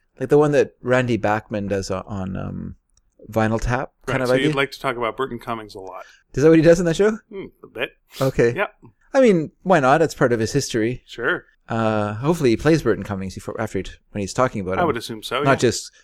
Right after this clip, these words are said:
Speaker 1: mindlessly rambling about Burton Cummings.
Speaker 2: And, of course,
Speaker 1: And, uh,
Speaker 2: Guess Who, so of course, yes.
Speaker 1: Mm-hmm. And, uh, I, yeah, or something like that. Or, or there used to be a Finkelman's forty-fives used to be on, on C B C. I don't know if it still is.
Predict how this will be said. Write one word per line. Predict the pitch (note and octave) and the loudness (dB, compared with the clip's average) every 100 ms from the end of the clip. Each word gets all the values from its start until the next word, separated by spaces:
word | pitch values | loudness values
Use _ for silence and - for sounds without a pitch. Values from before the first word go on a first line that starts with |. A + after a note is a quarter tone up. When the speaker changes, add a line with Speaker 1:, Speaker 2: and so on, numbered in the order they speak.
| _ | _
Speaker 1:
mindlessly | - A2+ B2 - A2+ | -4 -2 -2 -4 -8
rambling | F#2+ A#2 B2+ B2+ A#2+ | 0 2 4 2 2
about | B2 B2 | 2 2
Burton | B2+ A#2+ | 0 0
Cummings. | C#3 B2+ C3 | 0 0 -2
Speaker 2:
And, | D#3+ D3 | -4 -2
of | D#3 D#3 | -4 0
course, | - D4 | 0 2
Speaker 1:
And, | D#4 | 4
uh, | |
Speaker 2:
Guess | C#3+ C3 | 4 2
Who, | - D#3 B2 | -2 -4 -4
so | - A2 | -6 -8
of | |
course, | - G#2+ - | -6 -8 -6
yes. | G#2+ - | -10 -4
Speaker 1:
Mm-hmm. | D3+ F#3+ A#2+ - _ - - _ _ C#3+ | 0 0 -2 -8 _ -20 -20 _ _ 0
And, | C#3 C#3 C#3 C3 A#2+ | 2 4 2 2 2
uh, | A#2 A2+ G#2+ F2+ - _ - | 4 4 2 -2 -8 _ 2
I, | F#3 E3+ | 4 4
yeah, | F#3+ F#3+ G2+ - _ - | 4 4 2 -2 _ -4
or | |
something | D#3 G#3+ | 0 4
like | C#3+ | 6
that. | B2+ | 6
Or, | B2+ | 6
or | B2 B2 | 4 2
there | D#3 | 2
used | - | 2
to | |
be | D3 | 2
a | A#2+ | 2
Finkelman's | - F3+ F3 D#3 B2+ | 2 -2 0 0 0
forty-fives | - B2+ A#2+ G2 F#2+ F#2 | 2 2 2 0 0 -2
used | G#2+ | -8
to | G#2 | -4
be | G2+ | -4
on, | F#2+ F2+ | -4 -8
on | G#2 F#2 F#2 | -10 -10 -10
C | - | -10
B | A2 | -6
C. | - | -4
I | G2 | -4
don't | |
know | F2+ | -4
if | |
it | F#2+ | -8
still | - G2+ F#2+ | -8 -8 -6
is. | G2 G#2 | -8 -12